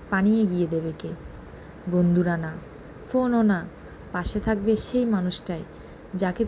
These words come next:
তুমি একদিন বিরক্তিকর বলেছিলে, অবহেলা করেছিলে।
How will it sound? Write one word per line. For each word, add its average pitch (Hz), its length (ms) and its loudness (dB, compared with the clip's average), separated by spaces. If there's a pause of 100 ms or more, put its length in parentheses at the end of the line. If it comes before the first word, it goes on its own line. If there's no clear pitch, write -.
তুমি 208 300 6
একদিন 208 400 0 (100)
বিরক্তিকর 175 640 0 (140)
বলেছিলে, 170 480 -4 (680)
অবহেলা 175 500 2
করেছিলে। 185 540 -2